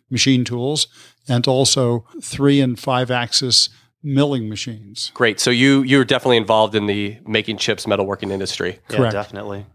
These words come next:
Speaker 3: For
Speaker 2: Great.
Speaker 3: sure.
Speaker 2: Okay. Well,
Speaker 3: Why doesn't Harry tell us a little bit about what he's been doing since he's retired? And that, I think that'll be a good segue into the questions we're going to ask him.
Speaker 2: So tell us, after you retired,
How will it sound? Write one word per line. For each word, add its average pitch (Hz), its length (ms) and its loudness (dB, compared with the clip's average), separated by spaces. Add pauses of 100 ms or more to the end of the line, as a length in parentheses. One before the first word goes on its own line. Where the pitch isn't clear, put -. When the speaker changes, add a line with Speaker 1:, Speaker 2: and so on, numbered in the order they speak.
(120)
Speaker 3:
For 107 80 -12
Speaker 2:
Great. 95 160 -2
Speaker 3:
sure. 107 240 -10 (160)
Speaker 2:
Okay. 160 360 -2 (200)
Well, 139 420 4
Speaker 3:
Why 175 120 2
doesn't 247 220 0
Harry 170 260 0
tell 147 220 2
us 143 100 0
a - 40 -6
little 123 240 -2
bit 117 100 -6
about 113 260 0
what 120 160 0
he's 113 220 -4
been 110 220 -4
doing 113 580 0
since 139 240 -2
he's 110 140 -4
retired? 92 560 -2 (100)
And 160 160 0
that, 165 140 2
I 151 100 2
think 147 240 -4
that'll 135 160 4
be 127 140 2
a 113 40 0
good 123 180 0
segue 117 680 2
into 110 760 -4
the 107 220 -8
questions 107 600 -8
we're 104 100 -4
going 107 160 -2
to 98 100 -4
ask 98 320 -4
him. 90 200 -14 (100)
Speaker 2:
So - 180 0
tell 180 260 0
us, 208 320 -2
after 147 260 0
you 180 80 2
retired, 123 540 2